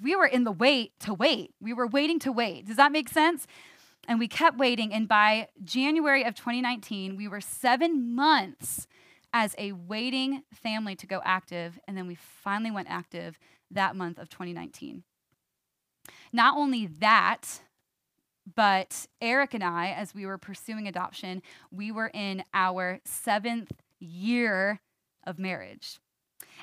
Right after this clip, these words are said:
And then when we were waiting to be chosen by a mom, we were finally chosen by our son's birth mother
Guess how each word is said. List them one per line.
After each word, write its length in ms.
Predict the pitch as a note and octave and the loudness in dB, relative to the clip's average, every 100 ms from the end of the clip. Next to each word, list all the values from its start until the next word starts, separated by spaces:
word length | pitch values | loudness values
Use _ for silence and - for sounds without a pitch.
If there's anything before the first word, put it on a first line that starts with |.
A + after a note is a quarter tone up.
| - | -6
And 280 | G3 E3 | -4 -4
then 520 | F3+ D#4 F4+ G#3+ A3 C4 | 4 6 6 4 0 -4
when 200 | A3+ A3+ | -4 -4
we 140 | A3 | -4
were 140 | A3 G#3+ | -4 -4
waiting 340 | G3+ G#3+ C#4 | -2 -2 -2
to 120 | C4+ | -4
be 120 | C4 E4 | -6 -6
chosen 640 | - A#3 A3 A#3 C4 C#4 | -4 -4 -2 -2 -2 0
by 160 | G#3+ A3 | 2 2
a 100 | B3 | 2
mom, 380 | E3+ E3 A#3 - _ _ _ _ _ _ - | 0 -2 -6 -10 _ _ _ _ _ _ -10
we 100 | A#3 | -6
were 100 | A#3+ | -4
finally 340 | A3+ A3+ A#3+ B3 | 0 0 0 -4
chosen 440 | G#3+ G#3 F#3+ G3+ | -6 -6 -6 -4
by 140 | G3 F#3 | 0 0
our 120 | F#3 | -2
son's 260 | - G3 | -6 -8
birth 240 | - F#3 F3 | -6 -8 -6
mother 320 | F3+ F3 F3+ | -6 -4 -8